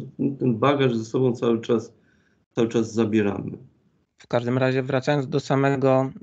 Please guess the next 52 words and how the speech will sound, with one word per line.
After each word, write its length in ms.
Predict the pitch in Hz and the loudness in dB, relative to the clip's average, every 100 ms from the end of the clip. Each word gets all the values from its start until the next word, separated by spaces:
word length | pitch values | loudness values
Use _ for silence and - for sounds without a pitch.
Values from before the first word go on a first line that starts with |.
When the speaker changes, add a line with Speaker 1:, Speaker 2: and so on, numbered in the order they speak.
| - - | -20 -20
Speaker 2:
filmu, 500 | - 175 147 117 113 | -2 2 4 4 4
no 160 | 113 | 2
to 200 | 117 127 | 2 2
już 180 | 127 127 | 0 0
mówiliśmy 600 | 139 131 139 131 120 113 | 0 2 2 0 -2 0
o 120 | 101 | 0
tym, 180 | 107 104 | 0 -4
że 100 | 107 | -2
od 140 | 107 - | -4 -2
tego 240 | 123 113 | 0 0
się 120 | 113 | 2
rozpoczyna 640 | 123 - 139 - 147 113 107 | -2 0 -2 0 2 2 0
w 60 | |
ogóle 260 | 113 120 113 | -2 0 0
na 120 | 117 | 0
Srebrnym 580 | - 131 117 117 117 113 | 0 0 2 2 0 2
Globie, 400 | 113 110 104 101 | 2 0 0 -4
że 120 | 104 | -4
astronauci 640 | 113 - 123 120 127 127 | -6 -2 0 2 2 -2
przylatują 560 | 131 - 131 123 135 127 | -10 -2 0 2 2 2
na 120 | 123 | 2
nową 340 | 123 127 127 123 | 0 0 -2 -2
planetę 640 | 135 123 123 135 156 156 - _ _ _ _ | 0 2 4 4 2 2 -2 _ _ _ _
i 100 | 117 | -4
mają 280 | 120 143 143 | 2 4 4
założyć 500 | 131 135 139 131 123 | 2 2 0 -4 -10
cywilizację 920 | - 131 120 123 117 117 110 - 113 | -8 -8 -6 -6 -2 -2 -2 -8 -8
od 140 | 113 | -6
nowa. 400 | 110 107 104 104 | -4 -4 -6 -10
I 80 | 107 | -8
to 120 | 120 | -2
jest 120 | 127 127 | -2 0
właśnie 200 | 127 123 | -2 -4
taki 200 | 127 123 | -6 -8
świeży 400 | - 143 135 131 | -2 0 0 0
początek. 720 | 143 - 127 117 117 117 - _ _ _ _ _ | -2 0 0 0 -4 -10 -14 _ _ _ _ _
Ja 140 | - 123 | 0 0
też 140 | 151 | 0
sobie 240 | - 143 135 | -2 0 2
myślę, 320 | 143 - 139 | 0 -2 -2
że 100 | 135 | -2
ciekawe 400 | 143 - 139 135 | -4 0 2 0
w 80 | - | -2
tym 140 | 143 | -6
filmie 340 | - 143 139 | -2 0 0
jest 320 | 135 131 - - | -2 -4 -14 -4
to, 180 | 143 | -2
że 140 | 143 139 | 0 -2
oni 220 | 135 135 | -2 -2
zakładają 580 | 131 - 139 135 147 147 | -4 -2 0 2 2 2
nową 300 | 143 139 143 | -2 -2 -4
cywilizację 840 | - 139 135 131 139 135 - 143 | -6 -6 -4 2 2 2 -2 -4